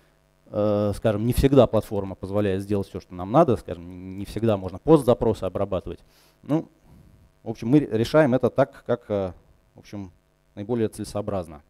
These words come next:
для том, в той или иной ситуации. А, как я сказал, за, э, веб-сервером работает, э, наша, ну, патченная нами Ruby-машина в реализации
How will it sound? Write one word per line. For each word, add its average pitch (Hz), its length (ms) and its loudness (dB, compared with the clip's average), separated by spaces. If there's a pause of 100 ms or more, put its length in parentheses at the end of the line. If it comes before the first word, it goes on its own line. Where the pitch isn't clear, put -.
(120)
для 92 220 -6 (100)
том, 110 240 -6
в - 60 -20
той 117 120 -4
или 107 60 -4
иной 101 120 -6
ситуации. - 380 -14 (1300)
А, 120 280 -4 (320)
как 151 140 -4
я 143 40 -2
сказал, 147 480 8
за, 127 480 2
э, 113 280 2
веб-сервером 117 760 2
работает, 120 640 0 (100)
э, 104 320 -2 (640)
наша, 127 320 -2 (180)
ну, 107 320 -8 (160)
патченная 117 460 0
нами 113 420 -4
Ruby-машина 113 680 -2
в 92 120 -8
реализации 110 800 0